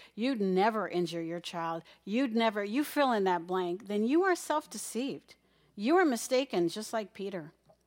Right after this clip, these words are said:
Peter truly believed he loved Jesus so much he would never abandon him.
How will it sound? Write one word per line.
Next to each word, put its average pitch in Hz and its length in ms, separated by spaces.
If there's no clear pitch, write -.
Peter 294 300
truly 320 380
believed 269 440
he 247 120
loved 240 240
Jesus 202 320
so 262 520
much 311 440
he - 120
would 196 200
never 185 440
abandon 185 560
him. 165 400